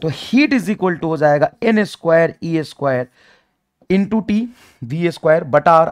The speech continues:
रेजिस्टेंस को लिखोगे आप rho L बटा A, rho L बटा A। तो यहां से <clears throat> number of cell का whole square is directly proportional to L R। अब उसने बोला है, "How many cell will be required to heat the wire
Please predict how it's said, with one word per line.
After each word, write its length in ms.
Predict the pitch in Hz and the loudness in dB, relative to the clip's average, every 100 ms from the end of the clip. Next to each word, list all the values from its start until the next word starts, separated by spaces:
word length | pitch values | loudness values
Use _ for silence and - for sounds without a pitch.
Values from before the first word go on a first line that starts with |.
| 143 | -4
रेजिस्टेंस 480 | 139 135 139 160 151 | -8 -8 -8 -8 -8
को 100 | 143 | -10
लिखोगे 420 | 135 139 139 143 _ _ _ _ - | -8 -8 -6 -8 _ _ _ _ -2
आप 220 | 143 147 - - _ 123 | 0 0 -2 -20 _ -14
rho 340 | 123 156 190 165 220 _ _ _ - | -4 0 0 0 -8 _ _ _ -4
L 220 | 202 220 | -2 0
बटा 420 | 156 135 139 156 247 _ _ _ _ - | -2 -6 -2 -2 -4 _ _ _ _ -14
A, 100 | 117 - _ _ - | -14 -14 _ _ -6
rho 220 | 135 226 | 2 4
L 140 | 170 131 | 4 0
बटा 220 | 117 - | -6 -14
A। 220 | - _ _ _ _ - _ _ _ - | -20 _ _ _ _ -20 _ _ _ 0
तो 60 | |
यहां 320 | 220 233 285 | 4 6 6
से 320 | 294 247 277 - 147 | 4 2 2 -2 -10
<clears throat> 0 | 117 _ _ _ _ _ _ _ _ _ _ _ _ _ - | -10 _ _ _ _ _ _ _ _ _ _ _ _ _ -6
number 580 | 156 220 233 233 214 285 | 0 2 4 2 4 4
of 260 | - - 226 | 4 0 0
cell 340 | - 220 233 | 4 4 4
का 80 | 233 | 2
whole 320 | 175 196 233 | 2 2 2
square 440 | 214 - 190 196 | 0 0 0 0
is 60 | 165 | 2
directly 420 | 156 160 190 190 | 2 2 0 -6
proportional 460 | 170 147 143 160 151 | -6 -8 -8 -8 -8
to 100 | - | -4
L 140 | 131 | -4
R। 140 | 107 101 - _ _ _ _ _ - | -4 -12 -20 _ _ _ _ _ 0
अब 120 | 226 | 0
उसने 220 | 277 208 277 | 2 -2 0
बोला 360 | 220 220 247 | 4 6 6
है, 100 | 185 | 4
"How 200 | 170 262 | 4 6
many 360 | 277 262 262 220 | 4 2 0 2
cell 220 | 240 208 | 0 0
will 120 | 220 | -4
be 180 | 226 220 | -4 -4
required 340 | 196 196 214 | 4 4 4
to 60 | 214 | -2
heat 320 | - 214 254 180 | -6 -4 -4 2
the 140 | 208 165 | 4 6
wire 240 | 170 127 | 6 4